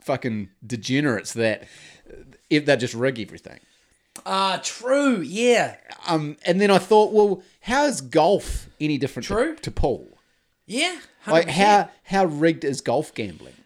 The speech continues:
Speaker 2: Well, how rigged is everything?
Speaker 1: Yeah,
Speaker 2: You
Speaker 1: I,
Speaker 2: know?
Speaker 1: but in a team sport,
Speaker 2: It's
Speaker 1: it's
Speaker 2: harder.
Speaker 1: harder. Like, you
Speaker 2: Well, we know crickets can be rigged. Look at cricket.
Speaker 1: Yeah,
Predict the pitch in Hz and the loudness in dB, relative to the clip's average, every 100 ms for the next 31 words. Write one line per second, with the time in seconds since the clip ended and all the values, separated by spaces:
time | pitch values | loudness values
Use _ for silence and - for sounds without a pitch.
0 | - 392 392 381 - - 339 427 370 294 | -10 -6 -4 -6 -12 -8 -4 -4 -2 -2
1 | 269 220 202 156 208 269 294 202 - 78 | -2 -4 -8 -6 -6 -6 -6 -8 -14 -20
2 | - - _ - 190 190 180 156 185 202 | -20 -20 _ 4 4 6 4 2 2 4
3 | 196 196 196 - 214 214 190 - 175 151 | 4 4 4 4 2 -2 -6 -2 2 4
4 | 131 - _ _ - 175 156 170 156 156 | 2 -2 _ _ -16 -4 0 2 2 4
5 | 151 123 139 151 147 - _ 277 262 254 | 2 2 0 0 -4 -10 _ 6 6 6
6 | 269 330 - - - 262 - 202 180 139 | 4 2 0 -4 -4 -6 -6 -6 -4 -4
7 | 139 240 - 302 302 - 403 392 226 185 | -4 -8 -10 -10 -10 -8 -2 4 6 6